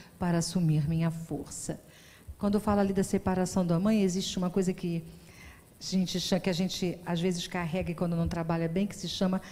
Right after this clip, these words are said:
a fantasia da separatividade. O que é a fantasia da separatividade? É quando corta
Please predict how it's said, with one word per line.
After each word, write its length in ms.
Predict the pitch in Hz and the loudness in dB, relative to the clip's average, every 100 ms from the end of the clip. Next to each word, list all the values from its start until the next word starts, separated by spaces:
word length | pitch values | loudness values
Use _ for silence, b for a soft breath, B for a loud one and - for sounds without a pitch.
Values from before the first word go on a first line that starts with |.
| B B | B B
a 80 | 170 | -8
fantasia 640 | - 185 190 170 180 240 | -6 -4 -2 -2 -2 -2
da 100 | 208 | -2
separatividade. 1120 | 202 196 190 180 175 180 175 160 123 - - - - B B B B | -4 -6 -4 -4 -4 -6 -4 -6 -6 -10 -16 -20 -20 B B B B
O 100 | 202 | -6
que 160 | - 294 | 0 0
é 60 | |
a 40 | 294 | 2
fantasia 420 | 277 262 226 208 | 0 0 0 0
da 140 | 202 | -2
separatividade? 1120 | - 190 185 175 170 165 170 160 139 - - B B B - | -2 -4 0 -2 -2 -6 -4 -4 -4 -8 -14 B B B -10
É 60 | |
quando 280 | 180 214 226 | -2 2 2
corta 600 | - 202 214 - 226 220 | 0 -4 -4 -6 -8 -8